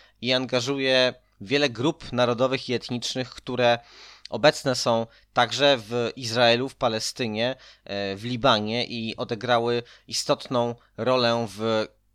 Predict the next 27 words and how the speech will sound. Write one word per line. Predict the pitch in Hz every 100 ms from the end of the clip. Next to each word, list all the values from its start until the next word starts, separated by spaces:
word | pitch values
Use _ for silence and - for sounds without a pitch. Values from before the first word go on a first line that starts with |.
| _ _ -
konfliktach | 135 117 156 - 113
społecznych | - 117 110 120 - 104 101 -
i | 110 110 104 _ - -
klarowaniu | - 131 120 110 123 123 110
się | - 113 101 101 _
rzeczywistości | 110 120 123 107 - 123 - 110
politycznej, | 104 101 113 - 107
tak | 101
powiedzmy, | - 95 98 - 101 98
w | 87 95 101
ostatnich | 110 - 113 - 101 - - -
dziesięcioleciach, | 113 113 104 117 98 - 107 - - -
no |
właśnie | 113 110 120
również | 107 110 - -
w | -
tych | 120 -
krajach. | - 104 87 - - _
Chodzi | - 135 147
oczywiście | - 139 - 139 -
o | 123 117 -
Górski | 104 104 139 - -
Karabach, | - 120 117 98 92 - - - - -
czy | - 101
też | 104 - -
Arcach, | 120 139 - 95 - -
jak | 101 92 - -